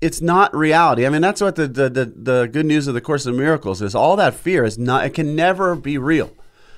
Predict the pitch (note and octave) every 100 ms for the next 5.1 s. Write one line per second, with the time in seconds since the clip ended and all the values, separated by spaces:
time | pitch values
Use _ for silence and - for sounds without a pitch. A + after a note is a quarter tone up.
0 | - - - - - - A2 - C#3 C3
1 | D#3+ F3 D#3+ B2+ C3 C3 G#2+ G2 G2+ G2+
2 | G2+ D#2 - - - B2 D3+ C#3+ C3 G#2+
3 | - B2+ D#3+ D3+ D3+ D3 C#3+ C#3 C3+ C#3
4 | C#3 - A2+ A2+ C3+ C3+ C3 B2 B2 A2
5 | -